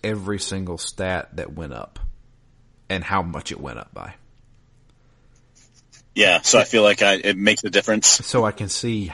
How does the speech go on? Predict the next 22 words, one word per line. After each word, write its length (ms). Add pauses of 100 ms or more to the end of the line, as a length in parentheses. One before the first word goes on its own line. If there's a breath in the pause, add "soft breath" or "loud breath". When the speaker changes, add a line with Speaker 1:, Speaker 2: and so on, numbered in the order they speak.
(100)
Speaker 1:
what 220
kind 260
of 160
increments 600
is 100
actually 380
working. 440 (280 loud breath)
Is 160
it 100
better 220
to 180
equip 320
stuff 400
that 160
raises 380
my 160
stats, 420
or 100
is 120
it 100
better 240
to 340